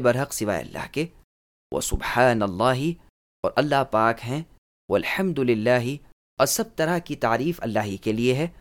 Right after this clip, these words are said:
واللہ اکبر، اور اللہ سب سے بڑے ہیں،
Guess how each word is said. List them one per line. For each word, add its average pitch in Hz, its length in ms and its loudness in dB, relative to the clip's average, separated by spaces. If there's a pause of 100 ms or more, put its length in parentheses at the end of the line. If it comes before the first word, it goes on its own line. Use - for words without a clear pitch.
(360)
واللہ 151 1040 6
اکبر، 127 520 2 (760)
اور 82 120 -2
اللہ 131 400 4
سب 160 360 2
سے 170 180 2
بڑے 139 260 4
ہیں، 151 220 0